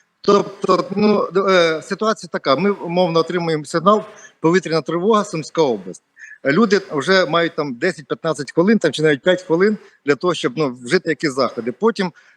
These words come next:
е, ми вже по своїх каналах повідомляємо. Я там через свій Telegram-канал «Білопільська громада», через,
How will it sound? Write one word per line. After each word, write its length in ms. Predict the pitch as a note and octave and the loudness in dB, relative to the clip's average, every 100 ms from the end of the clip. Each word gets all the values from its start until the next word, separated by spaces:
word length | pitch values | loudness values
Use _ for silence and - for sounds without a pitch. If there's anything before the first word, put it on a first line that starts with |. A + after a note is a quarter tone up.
| - | -4
е, 160 | C#3+ D3+ | -4 -2
ми 440 | D#3+ F3 E3+ F3+ | -4 -4 -2 0
вже 140 | F#3+ F3 | 0 -2
по 100 | E3 | -4
своїх 200 | F#3+ F#3 | -4 -4
каналах 420 | F#3 F3 E3 D3+ | -2 2 2 0
повідомляємо. 520 | D#3+ D3+ D#3 D#3 C#3 | -4 -4 0 0 2
Я 100 | D3 | 0
там 160 | C#3+ C#3 | -4 -6
через 220 | D#3 C#3+ | -6 -4
свій 120 | A3 | -2
Telegram-канал 640 | G3+ G3 E3+ F3 F3+ F3 E3+ | 0 2 2 0 0 0 0
«Білопільська 500 | D3+ D3+ E3 C#3+ D#3 | 0 -4 -4 -2 -2
громада», 420 | C#3 D3+ D3+ C#3 | 0 2 2 0
через, 400 | - D3 C#3 - | -4 -2 -2 -6